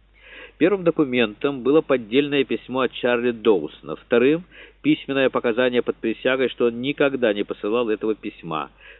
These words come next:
Третий являл собой показания крупнейшего специалиста в области компьютерной техники, общий смысл которых сводился к тому, что лишь гений в области компьютерных технологий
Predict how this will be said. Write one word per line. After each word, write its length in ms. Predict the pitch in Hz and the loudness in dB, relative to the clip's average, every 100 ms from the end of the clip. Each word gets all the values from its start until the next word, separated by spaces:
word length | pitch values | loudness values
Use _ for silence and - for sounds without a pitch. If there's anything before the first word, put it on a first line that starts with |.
| _ | _
Третий 420 | 131 135 131 147 | 2 2 0 -2
являл 340 | 143 131 123 117 | -2 0 -2 -2
собой 360 | 120 120 117 - _ | -2 0 -2 -6 _
показания 560 | 104 113 107 117 117 107 | -6 -2 0 0 2 0
крупнейшего 640 | 113 110 123 131 113 120 | 0 -2 -2 -6 -4 -2
специалиста 640 | 117 - 107 123 127 - 110 | -4 -6 -4 -2 -2 -4 -2
в 40 | |
области 300 | 110 107 - | -2 -4 -8
компьютерной 600 | - 101 104 101 92 92 | -6 -6 -4 -6 -6 -8
техники, 580 | - 95 92 117 113 143 - - - | -6 -6 -6 -10 -10 -10 -10 -20 -6
общий 320 | 98 - 110 | -4 -4 -8
смысл 340 | - 156 - 104 | -6 -10 -6 -4
которых 320 | 87 90 82 | -4 -6 -6
сводился 400 | 98 107 127 101 | -6 -6 -6 -8
к 80 | - | -6
тому, 240 | 101 113 | -6 -6
что 160 | - 104 | -6 -4
лишь 300 | 107 - 82 | -2 -4 -14
гений 480 | 87 110 110 95 | -6 -2 0 -2
в 80 | 90 | -2
области 400 | 92 90 - 92 | -2 -4 -6 -12
компьютерных 640 | - 95 98 85 90 85 - | -6 -6 -6 -6 -8 -8 -14
технологий 680 | 85 90 85 98 131 160 | -16 -12 -6 -6 -6 -8